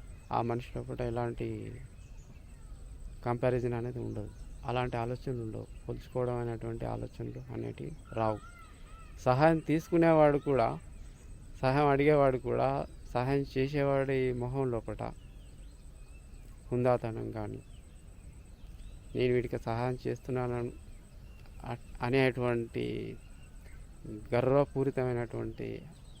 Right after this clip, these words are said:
ప్రవర్తన కానీ కనిపించదు కాబట్టి, సహాయం అడిగేవాడు కూడా, ఆ, ఒక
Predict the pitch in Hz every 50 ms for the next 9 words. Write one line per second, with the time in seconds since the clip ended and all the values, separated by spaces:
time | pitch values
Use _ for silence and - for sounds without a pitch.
0 | - - - - - - - - - - - - - - 117 120 127 123 - -
1 | 117 117 113 113 113 117 - 113 113 113 - 127 123 117 113 113 - 110 104 107
2 | 110 - - 120 - - - 117 113 120 127 131 123 120 117 120 123 127 127 123
3 | 120 117 117 120 120 120 139 143 131 - - - - - - - - - - -
4 | - - - - - - - - - - - - 135 127 117 117 117 117 113 113
5 | 113 110 110 113 - - - - - - - - - - - - - - - -
6 | - - - - -